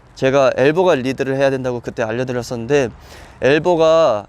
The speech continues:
엘보를 이렇게 치고 난 다음에, 치고 난 다음에 그 다음에 엘보 이렇게 들면 돼요.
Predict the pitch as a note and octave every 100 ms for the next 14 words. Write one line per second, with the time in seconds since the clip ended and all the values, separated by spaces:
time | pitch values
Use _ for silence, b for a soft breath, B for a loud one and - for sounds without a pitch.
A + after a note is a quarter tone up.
0 | - C#3+ F3 F#3 F3+ C#3+ C3 D3 C3 -
1 | G#3+ G3+ F#3 C#3 A#2+ C3 D3+ B2 - B
2 | B - G3+ G3 F#3+ D3 C3 B2+ D#3+ F#3+
3 | - B B - C#3 C3+ C3+ B2+ B2+ C3+
4 | B2+ B2 - E3 D#3+ A#2+ G2+